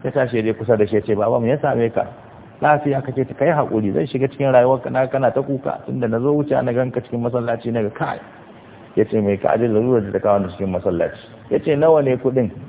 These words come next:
Ya ce, "Ba kuɗi kaza ne." Ya ɗauko cikin kuɗin sai da ya linka kuɗin. Sannan ya ce mai, "Ga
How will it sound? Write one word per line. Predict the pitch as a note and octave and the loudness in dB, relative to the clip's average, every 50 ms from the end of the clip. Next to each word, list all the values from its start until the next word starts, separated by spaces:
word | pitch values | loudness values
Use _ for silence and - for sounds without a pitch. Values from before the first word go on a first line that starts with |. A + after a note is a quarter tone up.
| - - - - | -18 -20 -4 0
Ya | G2+ A2+ A2 | 2 2 2
ce, | - A#2+ A2 | 2 0 -2
"Ba | F#2 - - - - - - - - | -2 -2 -6 -10 -10 -10 -12 -6 -4
kuɗi | A#2+ A#2 A#2 A#2 A2 - | -2 0 0 0 0 2
kaza | A2+ G#2 G2 G#2 G2+ G2+ | 2 2 4 2 2 2
ne." | G2+ F#2 F2 | 2 0 2
Ya | F2 G2+ A#2+ - - | 2 2 2 2 2
ɗauko | A2+ A#2+ A#2+ A2 - - B2 A#2 - | 4 4 4 4 4 2 2 2 2
cikin | - - A#2+ G#2+ | -2 -4 -4 -4
kuɗin | A#2 A2+ A#2+ B2+ A#2 G#2+ | -4 -2 -2 -2 0 2
sai | B2+ B2+ C3 | 4 4 4
da | A#2+ A2+ | 6 4
ya | A2 | 4
linka | A2 A2+ B2 B2+ A2+ - G2+ | 4 4 2 4 4 2 2
kuɗin. | - - F#2+ G2 F#2 E2+ - - - - - - - - | 2 0 0 -2 -2 -4 -6 -12 -20 -20 -20 -20 -8 -4
Sannan | - F2+ G#2 A2 A2 | -2 0 2 2 2
ya | A2 | 2
ce | - A#2 A2 | 2 2 4
mai, | G#2 G2+ F#2 | 4 4 6
"Ga | F2 E2+ | 6 4